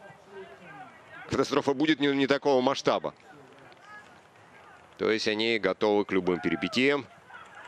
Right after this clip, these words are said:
к любым ударам судьбы. Ну что же,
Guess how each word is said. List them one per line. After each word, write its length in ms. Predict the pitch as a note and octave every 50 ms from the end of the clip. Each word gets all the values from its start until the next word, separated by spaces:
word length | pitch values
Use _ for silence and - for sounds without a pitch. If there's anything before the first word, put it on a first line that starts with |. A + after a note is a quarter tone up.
| - -
к 60 | F2
любым 340 | F2 F2 F2 F#2 G#2 A2+ A2
ударам 320 | G#2 G2 G2 G2 G2 G2
судьбы. 440 | F#2+ - - G2+ F#2+ F#2 G2 D#2+ - - - - - - - - - - - - - - - - - - - - - - - - - - - - - - - - - - - - - - - F5+ F5+ - - - E5 - - - - - F4 F4 F#4 F#4 - - - - - - - - - - - - - - - -
Ну 240 | - B2+ F3 A3 G#3+
что 240 | - - F3+ B2+
же, 240 | G2+ E2+ F#2+ E2+ D#2